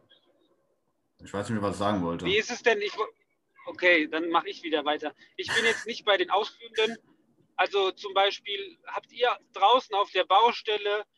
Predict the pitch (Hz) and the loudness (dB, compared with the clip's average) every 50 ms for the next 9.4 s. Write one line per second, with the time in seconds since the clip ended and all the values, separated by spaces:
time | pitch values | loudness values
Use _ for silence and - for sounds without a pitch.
0 | _ _ _ _ - 160 175 190 180 - - - 196 190 185 175 180 175 180 208 | _ _ _ _ 0 2 2 2 2 -2 -4 -2 2 2 2 2 0 -2 -8 -12
1 | - - - 196 170 - - 214 214 - 202 190 196 214 202 196 180 196 190 170 | -10 -4 -4 -2 -2 -2 -4 -4 -2 0 0 0 0 -2 -6 -8 -8 -8 -8 -8
2 | 170 156 - 180 202 226 220 208 208 214 202 - - 175 160 160 175 170 170 180 | -10 -12 -12 -10 -8 -6 -4 0 0 0 0 -2 -6 -6 -2 0 0 0 -2 -4
3 | 175 160 151 - - - 339 427 208 202 190 180 185 185 185 180 180 180 175 180 | -8 -8 -8 -8 -6 -6 -4 -4 -2 0 0 0 2 2 2 2 4 2 0 -2
4 | 175 160 151 165 175 170 - - 175 165 165 160 170 160 156 156 147 147 196 214 | -4 -4 -2 0 -2 0 0 0 -2 -2 -2 -2 -2 -4 -2 -4 -6 -4 -4 -6
5 | 220 - 175 160 160 170 175 160 - - _ - 190 170 160 165 - _ _ - | -4 -4 -2 0 0 -2 -2 -4 -10 -16 _ -14 -12 -12 -12 -14 -16 _ _ 0
6 | 170 202 214 220 - 214 208 196 185 165 165 160 156 151 - 190 208 214 214 202 | 2 2 2 2 0 -4 -4 -2 0 2 2 0 0 2 2 2 2 2 0 0
7 | 202 196 190 180 180 165 175 180 180 - 180 180 175 170 165 160 165 175 185 180 | 0 0 0 0 0 2 2 0 0 0 -2 -4 -4 -6 -6 -8 -10 -10 -10 -12
8 | - 143 139 135 - 151 147 143 _ _ _ _ _ _ _ - 151 151 165 165 | -12 -16 -14 -10 -6 -6 -6 -8 _ _ _ _ _ _ _ -8 -4 -2 -2 -2
9 | 165 - - - 165 165 165 160 | -2 -4 -8 -6 -6 -4 -4 -6